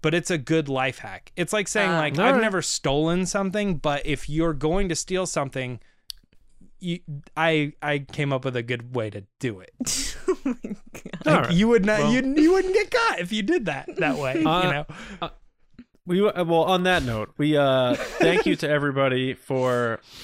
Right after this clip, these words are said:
Speaker 3: I'll read it off a card. Listening,
Speaker 2: <laughs>
Speaker 3: watching, being a part of T R B. No, uh, we appreciate everyone,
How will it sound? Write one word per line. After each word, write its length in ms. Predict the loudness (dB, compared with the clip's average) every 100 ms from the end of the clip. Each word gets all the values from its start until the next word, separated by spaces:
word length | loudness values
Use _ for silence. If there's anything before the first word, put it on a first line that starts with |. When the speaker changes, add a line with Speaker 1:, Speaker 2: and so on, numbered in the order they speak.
| -18 -8
Speaker 3:
I'll 200 | -4 -4
read 180 | -6 -4
it 60 |
off 160 | -4 -6
a 40 | -8
card. 360 | -6 -6 -8 -14 _ -20 -20 -4
Listening, 640 | -2 -2 0 0 2 0 0
Speaker 2:
<laughs> 60 | 0
Speaker 3:
watching, 800 | 2 4 2 2 0 0 -4 -8 -6
being 240 | 0 2 2
a 60 |
part 320 | 2 4 6 4
of 200 | 2 0
T 220 | 0 2
R 160 | 2
B. 260 | 2 -2 -2
No, 360 | -2 -2 -2 -2
uh, 140 | 0
we 80 | 0
appreciate 360 | 0 -2 0 2
everyone, 300 | 2 0